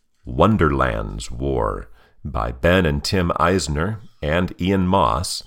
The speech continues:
published by Druid City Games and Skybound Games, with twenty-seven thousand one hundred six, twenty-five hundred more than Tiny Epic Vikings. The theme here is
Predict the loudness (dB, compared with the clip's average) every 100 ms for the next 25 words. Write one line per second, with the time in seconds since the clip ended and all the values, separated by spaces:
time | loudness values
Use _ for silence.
0 | -18 _ _ -2 0 0 -4 -2 0 0
1 | -2 -4 0 2 0 -2 -2 0 -2 -2
2 | -4 -4 -4 -4 -6 -4 -2 2 2 2
3 | 0 -2 -4 -8 -8 -6 -6 -6 -10 -14
4 | -20 -10 -4 -4 0 2 4 2 2 2
5 | 2 0 -2 -4 -6 -14 -14 -16 -20 _
6 | -10 2 2 2 0 -2 -4 -2 -4 -4
7 | -8 -12 -14 _ _ 0 2 2 0 -6
8 | 6 6 6 0 0 -2 -2 -8 -10 -12
9 | -18 -12 -2 0 0 -2 -2 -2 -2 -2
10 | -4 -4 -6 -2 -2 -2 -8 -16 -16 -16
11 | -16 _ _ _ _ _ _ _ _ -14
12 | -8 0 4 4 2 2 4 4 4 2
13 | 2 -2 -6